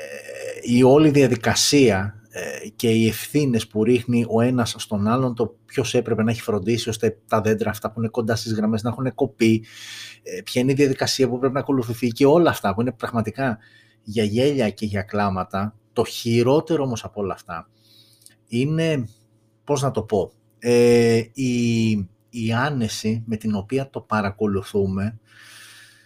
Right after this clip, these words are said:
και δεν μας λέει και τίποτα, δεν μας πειράζει. Και αν μας πειράξει, θα μας πειράξει εκείνα τα ένα-δύο λεπτά που διαρκεί το ρεπορτάζ, η είδηση ή έστω αυτό που διαβάσαμε. Μέχρι εκεί, στο τρίτο λεπτό, έχουμε πάει παρακάτω.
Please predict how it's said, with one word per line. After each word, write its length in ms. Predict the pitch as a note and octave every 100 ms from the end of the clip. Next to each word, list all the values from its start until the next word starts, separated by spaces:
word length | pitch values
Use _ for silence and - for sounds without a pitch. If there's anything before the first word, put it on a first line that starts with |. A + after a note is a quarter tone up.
| _ _ _ _ _
και 160 | - A#2+
δεν 100 | D#3+
μας 180 | C3+
λέει 120 | D3 D3
και 120 | B2+
τίποτα, 460 | C#3 C3+ G#2 F#2+ G2+
δεν 100 | E3+
μας 160 | F#3
πειράζει. 680 | - D3 D3+ D3+ A#2+ F#2 F2 _ _
Και 100 | -
αν 120 | F#3
μας 140 | A3 G#3+
πειράξει, 340 | C#3+ C#3 E3
θα 60 | E3+
μας 140 | D3+
πειράξει 440 | D3+ D#3 F3+ - E3
εκείνα 540 | E3 - F#3 F3+ -
τα 180 | D#3 D3
ένα-δύο 640 | E3 F#3 E3 B2 B2 E3+ E3
λεπτά 400 | C3 - F3 - -
που 260 | D#3+ D3+ - - - - -
διαρκεί 540 | C3+ A2+ B2 B2 A#2 E3
το 120 | D#3+
ρεπορτάζ, 560 | D3+ A#2+ A2 D3 D#3 C#3
η 120 | -
είδηση 540 | B2 D3+ D3+ C#3 - D#3+
ή 160 | D#3+ D#3
έστω 200 | D#3+ D3+
αυτό 160 | -
που 100 | D3
διαβάσαμε. 680 | C3+ B2 A2+ C3 A#2+ G2+ G#2
Μέχρι 300 | A#2 A2+ A#2
εκεί, 300 | A2 - F3
στο 220 | - A2+
τρίτο 360 | G#2 C3+ C#3+ D#3
λεπτό, 180 | A#2 B2
έχουμε 200 | - C#3
πάει 160 | C#3+
παρακάτω. 640 | D3 B2+ A2 B2 A2+ E2